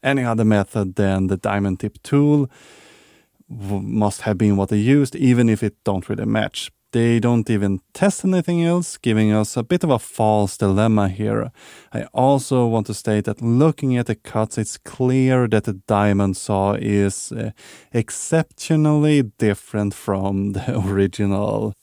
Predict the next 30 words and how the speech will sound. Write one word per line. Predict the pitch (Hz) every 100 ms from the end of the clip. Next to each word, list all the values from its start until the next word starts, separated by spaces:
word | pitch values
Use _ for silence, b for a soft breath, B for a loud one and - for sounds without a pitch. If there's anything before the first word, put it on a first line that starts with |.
| -
Pumapunku | 117 110 - 117 107 - 104 95 98 101 92 _ _ _ _ _ _ _
stone | - 113 107 101
masonry | 98 95 - 107 110 -
cut | - 101 -
side. | - - 123 113 101 107 B B B B -
As | 123 127
we | 135
learned | 127 135 135 135 -
previously, | - 131 123 110
the | 113
site | - - 151 156 131
is | 117 - _ -
only | 151 160 165 156 143 120 - _
fifteen | - 101 110 98
hundred | 101 107 104
years | 107 -
old. | 113 110 110 - _
At | 175
the | 190
best, | 185 - - B B B B -
not | 127 135 -
nearly | 98 123 147 156 147 131 107 -
enough | 117 107 104 - -
time | - 104 101
to | 95 101
get | 101 -
the | 98
weathering | 92 104 101 101 98 98 95
Tsoukalos | 95 - 107 107 101 104
suggest. | - 104 95 107 110 - - -